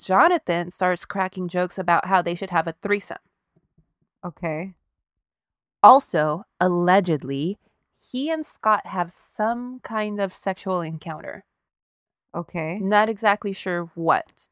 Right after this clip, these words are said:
Speaker 1: but Donna says that they had some sort of sexual encounter.
Speaker 2: Okay.
Speaker 1: The next day, the three of them fly back home to Michigan together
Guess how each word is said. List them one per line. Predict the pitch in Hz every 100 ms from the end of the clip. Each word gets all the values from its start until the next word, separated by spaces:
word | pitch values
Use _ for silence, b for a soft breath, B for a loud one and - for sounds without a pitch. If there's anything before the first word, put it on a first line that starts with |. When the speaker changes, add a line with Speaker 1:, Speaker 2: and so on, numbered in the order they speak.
| -
Speaker 1:
but | 160 147 - - _ _ _ _ _ _ _ _
Donna | 196 208 202 185
says | - 165 160
that | - 147 -
they | 160 160 147 151 _ _ -
had | 160 156
some | - 160
sort | - 147
of | 135
sexual | - 139 -
encounter. | 131 - - _ _ _ _ _ _ _ -
Speaker 2:
Okay. | 185 185 165 196 - _ _ _ _ -
Speaker 1:
The |
next | 202 214 262 -
day, | 180 165 160
the | 190
three | - 196 240
of | 285 247
them | 196 190 190 - -
fly | - 196 170 190
back | 208 180 -
home | - 180 175
to | -
Michigan | 185 156 165 165 160 190 _ -
together | 196 202 185 127 143